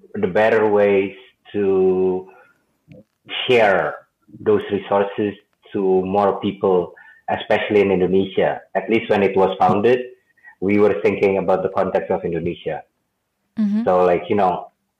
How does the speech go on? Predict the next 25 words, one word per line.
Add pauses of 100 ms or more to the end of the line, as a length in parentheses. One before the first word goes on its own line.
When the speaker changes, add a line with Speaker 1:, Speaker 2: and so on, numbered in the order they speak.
(160)
Speaker 1:
because,
like,
a
lot
of (600)
new
and
exciting (280)
artistic (120)
happenings, (240)
at
least (260)
for
myself, (560)
I
can
say, (260)
it's
happening
outside (220)
of (100)
the (680)
three
cultural (260)
capitals